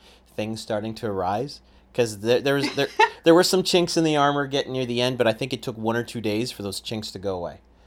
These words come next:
Speaker 1: Um,
Speaker 2: Yeah.
Speaker 1: in, in the, everybody was just like, "I, I missed the bread," you know? <laughs> That's an example.
Speaker 2: The bread. Yeah. I mean, lots of things. I mean, it was, it was a good group, and I'm looking forward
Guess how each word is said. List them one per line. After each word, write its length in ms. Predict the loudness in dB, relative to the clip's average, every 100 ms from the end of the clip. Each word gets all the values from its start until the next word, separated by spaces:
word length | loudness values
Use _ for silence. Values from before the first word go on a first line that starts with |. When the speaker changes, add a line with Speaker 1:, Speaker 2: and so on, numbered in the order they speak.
| -20 _ _ -6
Speaker 1:
Um, 480 | -2 0 -2 -6 -6
Speaker 2:
Yeah. 180 | -4 -4
Speaker 1:
in, 160 | -6
in 140 | -6 -6
the, 80 | -4
everybody 540 | -2 -2 0 0 0
was 160 | -2 -4
just 220 | -6 -2
like, 260 | -2 -2 -8 -10
"I, 180 | -8 -6
I 100 | -6
missed 300 | -6 -8 -10
the 80 | -12
bread," 420 | -6 -6 -6 -12 -20
you 80 | -16
know? 120 | -10 -6 -6 -6
<laughs> 260 | -6 -2 8
That's 240 | 8 8
an 120 | 4
example. 580 | 4 2 6 8 8 6
Speaker 2:
The 80 | 4
bread. 540 | 6 6 2 -4 -12 -10
Yeah. 380 | 0 4 4 0 -4 -4
I 100 | -2
mean, 140 | 0
lots 300 | 4 4 2
of 100 | -8
things. 420 | -6 -6 -6 -10 -14 -20 _ -2
I 60 |
mean, 360 | 2 0 0 -4
it 180 | -6 -4
was, 400 | -4 -6 -14 -14
it 80 | -10
was 200 | -8 -6
a 60 | -4
good 220 | -4 -4
group, 420 | -6 -8 -10 -12 _ _ _ _ _
and 80 | -4
I'm 80 | 0
looking 260 | 0 -2 -4
forward 360 | -4 -2 -4